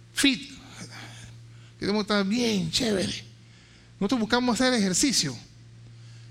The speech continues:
y evitamos comer ciertas cosas. Nos preocupa siempre estar bien.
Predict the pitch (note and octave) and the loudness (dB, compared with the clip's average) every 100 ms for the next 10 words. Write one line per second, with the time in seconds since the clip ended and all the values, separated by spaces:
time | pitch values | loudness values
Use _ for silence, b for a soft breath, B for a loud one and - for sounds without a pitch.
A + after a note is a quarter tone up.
0 | - - F3 F3+ F#3 G3 C4+ C4+ G3+ G#3+ | -6 0 4 4 4 2 2 2 2 2
1 | A#3 B3+ G#3+ - D4 - - - - - | 2 0 0 2 2 2 0 -2 -4 -14
2 | B - G#3 G#3 F#3 C#4 - A#3 - C#4 | B -2 0 2 0 0 0 0 2 2
3 | B3 G#3+ G#3+ B B A#3 B3 A#3+ G#3 D4+ | 2 2 0 B B 0 2 2 4 4
4 | G#3 D3+ | 4 0